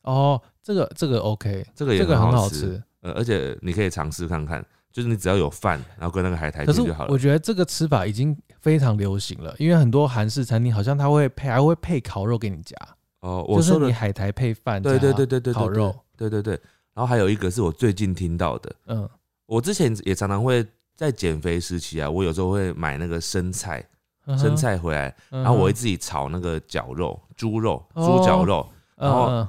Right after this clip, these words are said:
Speaker 2: 用那个生菜一片，
Speaker 1: 嗯。
Speaker 2: 然后搭那个猪绞肉，
Speaker 1: 包。
Speaker 2: 就这样单纯这样吃，
Speaker 1: 嗯，嗯，嗯。
Speaker 2: 超级好吃。
Speaker 1: 欸，有欸，我之前去那个哪一家港式餐厅，它有一道菜就是这样子。
Speaker 2: 嗯，嗯，嗯。
Speaker 1: 它就是那种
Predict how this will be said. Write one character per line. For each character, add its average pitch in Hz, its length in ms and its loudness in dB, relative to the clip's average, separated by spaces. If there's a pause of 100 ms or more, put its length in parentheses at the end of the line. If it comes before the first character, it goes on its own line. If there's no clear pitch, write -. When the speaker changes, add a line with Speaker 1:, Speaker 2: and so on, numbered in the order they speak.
(100)
Speaker 2:
用 120 240 0
那 113 80 0
个 92 380 0
生 120 260 0
菜 104 360 -4 (200)
一 104 80 -8
片， 107 240 0
Speaker 1:
嗯。 78 40 -4
Speaker 2:
然 123 100 2
后 120 240 2 (220)
搭 98 200 0
那 104 100 0
个 87 220 -2
猪 95 160 -4
绞 67 220 -4
肉， 78 140 -2
Speaker 1:
包。 - 80 -14
Speaker 2:
就 127 100 -4
这 127 100 -4
样 120 100 -2
单 113 200 0
纯 90 160 -2
这 92 80 -2
样 92 140 -4
吃， 78 280 -8 (220)
Speaker 1:
嗯， 131 100 -6
嗯， 117 360 0
嗯。 104 60 -4
Speaker 2:
超 104 220 -2
级 85 220 -4
好 71 180 -4
吃。 71 380 -10
Speaker 1:
欸， 127 380 -2
有 117 320 0
欸， 104 180 -2
我 107 200 -2
之 165 200 -6
前 123 240 0
去 143 200 -4
那 135 160 0
个 101 640 -2 (160)
哪 107 160 -6
一 107 40 -2
家 123 160 -2
港 98 240 -6
式 127 180 -4
餐 101 240 -4
厅， 110 100 -2
它 160 140 2
有 110 160 4
一 104 60 -2
道 139 160 2
菜 113 260 -4
就 107 160 -4
是 101 80 -4
这 101 120 -8
样 85 120 -8
子。 - 220 -16
Speaker 2:
嗯， 98 320 -2
嗯， - 20 -2
嗯。 - 0 -
Speaker 1:
它 180 80 2
就 180 100 2
是 170 300 2
那 139 80 -4
种 120 240 0